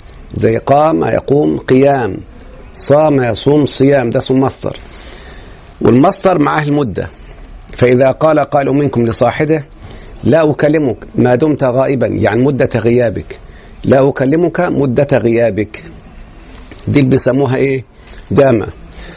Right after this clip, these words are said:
فدام تعمل عمل كان بشرط أن تسبق بما المصدرية الظرفية. يعني ما الداخل على زال دي ما حرف نفي، لكن الداخل على دام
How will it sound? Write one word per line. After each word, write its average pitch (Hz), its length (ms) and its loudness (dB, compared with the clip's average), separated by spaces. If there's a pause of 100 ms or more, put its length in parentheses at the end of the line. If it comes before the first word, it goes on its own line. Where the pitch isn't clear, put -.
(140)
فدام 170 560 4
تعمل 139 440 -2
عمل 143 260 0
كان 165 320 -2
بشرط 139 400 0
أن 120 220 -2
تسبق 147 400 0
بما 165 380 4 (280)
المصدرية 151 1080 2
الظرفية. 117 520 -4 (600)
يعني 120 260 4
ما 175 200 4
الداخل 160 400 -2
على 147 240 0
زال 175 300 0
دي 143 160 0
ما 143 280 -2
حرف 139 280 -2
نفي، - 420 -2 (1080)
لكن 120 280 0
الداخل 135 320 0
على 139 200 2
دام 143 440 -2